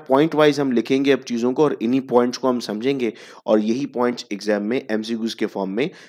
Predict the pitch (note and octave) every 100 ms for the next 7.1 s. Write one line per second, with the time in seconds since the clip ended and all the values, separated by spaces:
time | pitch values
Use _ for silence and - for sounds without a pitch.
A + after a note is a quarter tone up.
0 | _ A2+ G#2+ G#2+ F#2+ F2+ - F2 - -
1 | - A2+ A#2+ B2 C#3 C#3 C#3+ - - _
2 | _ _ _ - A2+ B2 B2+ - C#3 C#3+
3 | C#3 C3+ D3 D#3+ C#3 C3 B2+ C3 C#3 C3
4 | C3+ - A2 A2 D#3 E3+ C#3+ B2+ C3 A2+
5 | G#2 G#2 B2 G#2 A2+ A2 A#2 A#2+ C3+ D3
6 | B2 A2 G#2+ G#2+ B2+ A2+ A2 G2+ A2 A#2